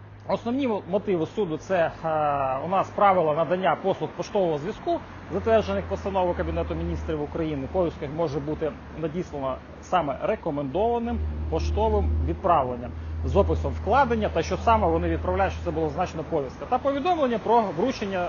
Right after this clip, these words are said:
з позначками "Повістка Т Ц К" вручити особисто.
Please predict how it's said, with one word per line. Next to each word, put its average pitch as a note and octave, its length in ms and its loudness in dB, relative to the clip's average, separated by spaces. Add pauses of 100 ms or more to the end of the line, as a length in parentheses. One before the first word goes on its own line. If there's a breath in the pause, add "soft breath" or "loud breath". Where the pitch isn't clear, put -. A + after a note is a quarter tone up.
(380)
з - 80 -12
позначками F3 440 2 (140)
"Повістка F#3 360 2
Т F#3 140 -2
Ц B3+ 200 -4
К" E4+ 200 0 (360)
вручити F3+ 500 -4
особисто. F#3 480 -2